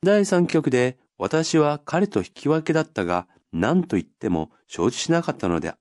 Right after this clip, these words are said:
諦めたのだ」ということでした。友人は彼の話を聞くと笑っていました。「君は本当に今まで降参したことのない名人だね。」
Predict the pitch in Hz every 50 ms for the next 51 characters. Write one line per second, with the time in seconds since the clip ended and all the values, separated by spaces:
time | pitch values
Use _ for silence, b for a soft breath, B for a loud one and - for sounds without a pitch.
0 | _ - - - - 120 143 170 185 196 165 160 135 110 92 82 80 80 - _
1 | _ _ _ _ _ - 214 220 208 202 196 175 160 123 113 104 - - 73 76
2 | _ _ _ _ _ _ _ _ _ _ _ _ _ _ _ _ _ _ _ _
3 | _ _ _ - 113 143 165 156 175 175 170 165 156 156 - - - - 170 175
4 | 151 123 107 98 101 92 95 92 - 92 85 - - - - - - 82 78 -
5 | _ _ - 78 82 98 139 156 156 _ - 165 156 151 143 139 127 - - -
6 | - _ _ _ _ _ _ _ _ _ _ _ _ _ _ _ - 160 160 156
7 | 156 160 160 143 143 143 139 131 131 131 - _ _ _ _ - 104 127 165 202
8 | 220 226 - - _ - 202 196 190 185 180 175 175 _ _ _ - - 104 123
9 | 147 160 156 127 104 90 - - 110 123 151 156 - 185 180 175 - - 175 180
10 | 170 143 123 110 113 135 160 165 156 107 92 92 95 95 85 92 90 80 82 82
11 | 87 87 - -